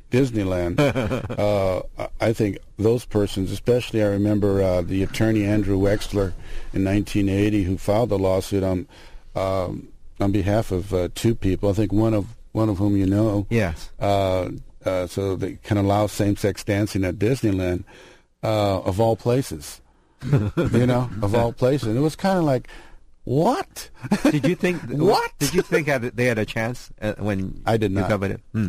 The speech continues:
Speaker 1: I did not. I, you know, uh, it, uh, Disneyland is, uh, up until a few years ago, has always,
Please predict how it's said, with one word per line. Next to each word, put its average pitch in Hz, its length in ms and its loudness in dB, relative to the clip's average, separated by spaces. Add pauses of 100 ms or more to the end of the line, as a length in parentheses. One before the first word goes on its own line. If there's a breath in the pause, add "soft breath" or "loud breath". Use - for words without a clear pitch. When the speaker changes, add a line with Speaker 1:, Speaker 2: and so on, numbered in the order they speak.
(160)
Speaker 1:
I 98 120 0
did 98 140 -2
not. 92 300 -6 (580)
I, 101 200 0
you 101 180 0
know, 95 160 0
uh, 92 180 -2
it, 107 180 0 (640 loud breath)
uh, 90 140 -4
Disneyland 104 640 0
is, 87 260 -6
uh, 92 380 -4 (480)
up 120 140 -2
until 98 320 0
a 95 40 -2
few 101 180 -2
years 101 300 2
ago, 92 380 0
has 95 260 0
always, 107 420 0